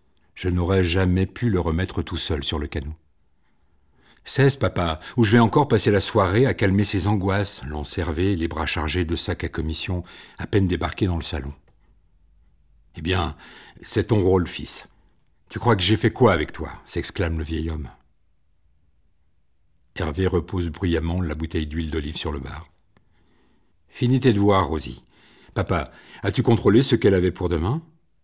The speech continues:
Les devoirs, toujours les devoirs, chante le grand-père, bientôt repris par la petite avec sa voix de dessin animé.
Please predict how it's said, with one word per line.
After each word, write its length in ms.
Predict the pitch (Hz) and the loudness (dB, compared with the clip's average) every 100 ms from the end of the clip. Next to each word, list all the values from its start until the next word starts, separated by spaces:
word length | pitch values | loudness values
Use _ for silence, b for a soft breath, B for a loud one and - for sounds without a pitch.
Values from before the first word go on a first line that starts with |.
| _ _ _ _ _ | _ _ _ _ _
Les 120 | 101 | 0
devoirs, 580 | 101 104 98 101 90 82 | 4 4 4 2 2 -2
toujours 460 | 120 110 104 117 107 | 0 2 6 6 6
les 140 | 101 | 4
devoirs, 540 | 107 104 98 104 98 | 4 4 6 6 4
chante 260 | 92 95 - | 2 -2 -2
le 80 | 87 | -4
grand-père, 420 | 87 85 90 87 | -2 -2 -2 -2
bientôt 300 | 85 82 92 | -2 -2 0
repris 260 | 90 - 101 | 0 -2 -4
par 140 | 80 | -2
la 100 | 85 | -4
petite 400 | - 92 101 95 | -4 -6 -4 -4
avec 200 | 85 85 | -4 -4
sa 120 | - | -4
voix 260 | 78 85 90 | -4 -2 -2
de 120 | 85 | -4
dessin 440 | 78 87 - 92 | -4 -6 -4 -4
animé. 480 | 85 78 78 80 80 | -4 -4 -4 -4 -6